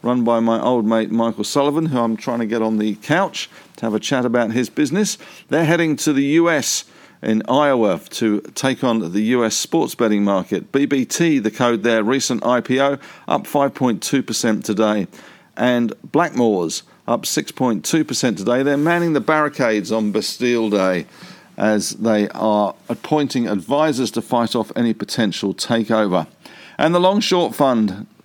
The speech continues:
everyone knows I'm a bit of a fan of them, up four and a half percent today. They had an N T A update,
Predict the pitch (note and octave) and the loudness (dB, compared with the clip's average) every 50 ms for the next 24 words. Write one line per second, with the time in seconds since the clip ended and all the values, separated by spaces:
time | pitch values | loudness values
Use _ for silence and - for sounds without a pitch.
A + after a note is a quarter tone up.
0 | _ _ - - A#2+ A2+ A2+ A2+ A2+ A#2 A2+ A2+ A2+ G2+ A2+ A2 A2 G#2+ G#2 A#2+ | _ _ -6 -2 0 0 2 2 2 4 4 2 2 2 2 2 2 2 2 0
1 | A2+ G#2 G2+ - - C#3 C#3 C#3+ C#3 C3 B2 D3+ E3+ F#3 F#3 - - - - - | 0 0 0 0 2 2 2 2 2 0 0 2 0 0 -2 -4 -8 -16 -10 -4
2 | - C3+ - - - - E3 D#3+ D3+ D3 C#3 C#3 B2+ C#3 C#3 C#3 C3+ - - - | -2 -2 -2 -2 -2 0 2 4 4 4 4 2 2 2 2 0 0 -2 -4 -2
3 | - C#3+ C#3 B2 A2+ C3+ B2 D3 D3+ D#3 D3+ D3+ C#3+ C#3+ C#3 C3 B2+ A2 - C#3 | 0 0 0 0 0 0 2 2 2 2 2 2 2 2 2 2 0 0 0 0
4 | C#3+ C#3+ C3+ - C#3 B2+ B2 A#2+ A2+ A2+ G#2+ - - D3+ - - - F#3 F#3 G3+ | 0 0 0 0 2 2 4 4 2 2 0 0 -2 -2 -2 0 0 0 2 2
5 | E3+ - | 0 -4